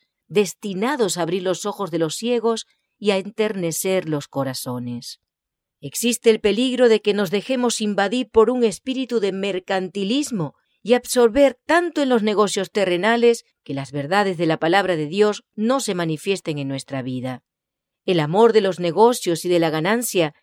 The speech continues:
se vuelve siempre más dominante. Hermanos míos,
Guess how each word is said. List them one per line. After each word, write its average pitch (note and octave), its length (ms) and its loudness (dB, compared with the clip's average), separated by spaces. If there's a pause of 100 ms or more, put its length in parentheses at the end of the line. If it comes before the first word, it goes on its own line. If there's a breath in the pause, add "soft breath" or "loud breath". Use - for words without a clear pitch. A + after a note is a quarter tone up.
(300)
se A#3 200 4
vuelve A#3+ 320 6
siempre A#3+ 480 4
más A3+ 340 0
dominante. C#3+ 760 -4 (680)
Hermanos A3+ 460 0
míos, E3+ 520 -2